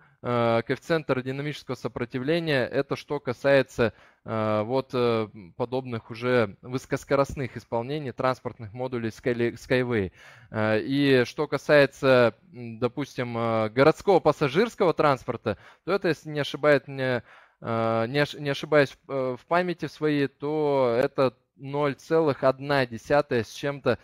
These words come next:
коэффициент аэродинамического сопротивления. Представьте на минутку Икарус или маршрутку с высокой аэродинамикой. Это, естественно, на сегодняшний день абсолютно невозможно. И будет, э, э, всем миром,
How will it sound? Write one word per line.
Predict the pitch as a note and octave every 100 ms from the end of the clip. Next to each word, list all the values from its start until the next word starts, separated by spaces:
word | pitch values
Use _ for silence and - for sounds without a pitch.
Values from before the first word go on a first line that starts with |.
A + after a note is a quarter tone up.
| - _
коэффициент | - B2 - D3+ C#3
аэродинамического | B2+ B2 C3+ C#3+ C#3 - B2+
сопротивления. | - - B2 C3 B2+ A#2+ G2+
Представьте | - C#3 - F#3 - D3+
на | C3
минутку | C3 D3 D#3 - C3 - _ _
Икарус | D#3+ D3+ F3 F#3 F#3 D3 C#3+
или | B2+
маршрутку | B2+ C3 - - F3 - C3+
с | B2+
высокой | B2 D#3+ D3+ C3
аэродинамикой. | B2 B2 B2+ A#2 G#2 -
Это, | D#3 D3+
естественно, | C#3 A#2+ B2+ - F3+ F#3 D#3+ B2 - - _
на | C3+ B2+
сегодняшний | D3+ E3 C#3 B2 B2+
день | B2+ D#3 B2+
абсолютно | B2+ D3 C#3 D3 C3
невозможно. | B2+ B2 A#2+ B2 A2 G#2 F2+ _ - _
И | - G#3 G3+ C3+ - B2
будет, | C3 F#3 F3+ D3+
э, | D3 C3+ C3+ C3 B2+
э, | A#2 D#2 G2+ A#2 A2+ A2 A2 A2 A2
всем | - - G3+ D3+
миром, | D#3 F3 C#3 A2